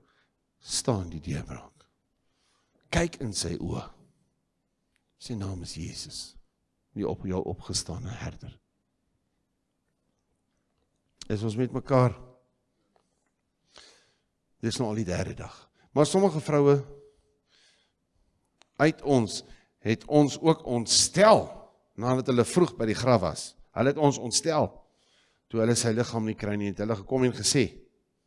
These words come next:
dat hulle ook 'n gesig gesien het van engele wat sê dat hy lewe.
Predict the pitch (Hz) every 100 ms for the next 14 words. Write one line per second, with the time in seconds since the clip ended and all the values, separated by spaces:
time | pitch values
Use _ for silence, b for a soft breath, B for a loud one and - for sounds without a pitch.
0 | _ b b b 104 120 127 156 139 123
1 | 110 - 117 107 104 92 80 - _ _
2 | _ B B B - 127 131 135 120 104
3 | B B 113 - 131 107 101 98 90 95
4 | 85